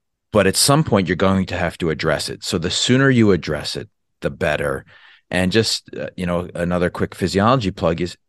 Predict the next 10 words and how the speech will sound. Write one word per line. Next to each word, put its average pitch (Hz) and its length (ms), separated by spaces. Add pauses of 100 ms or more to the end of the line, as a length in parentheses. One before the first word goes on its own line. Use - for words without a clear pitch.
listen, 98 260
the 82 60
physiology 117 840
of 71 140
emotion 80 480
lasts 78 340
ninety 82 360
seconds. - 640 (580)
Catecholamines, 95 720
cortisol, 85 960